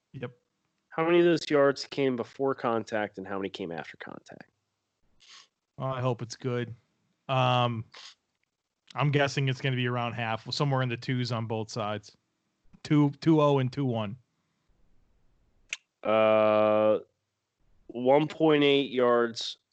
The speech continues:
Speaker 2: before contact, three hundred nine yards. Two point four yards after contact,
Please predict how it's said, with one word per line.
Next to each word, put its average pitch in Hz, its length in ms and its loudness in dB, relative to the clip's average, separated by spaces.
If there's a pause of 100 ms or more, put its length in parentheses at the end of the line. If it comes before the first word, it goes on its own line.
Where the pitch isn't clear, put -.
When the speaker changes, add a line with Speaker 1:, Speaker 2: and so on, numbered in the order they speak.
(180)
Speaker 2:
before 127 400 -4
contact, 104 580 -6
three 120 180 -4
hundred 107 260 -4
nine 95 220 -8
yards. 82 440 -10 (640)
Two 175 260 2
point 143 460 2
four 131 340 2
yards 107 380 2 (140)
after 120 320 -2
contact, - 500 -20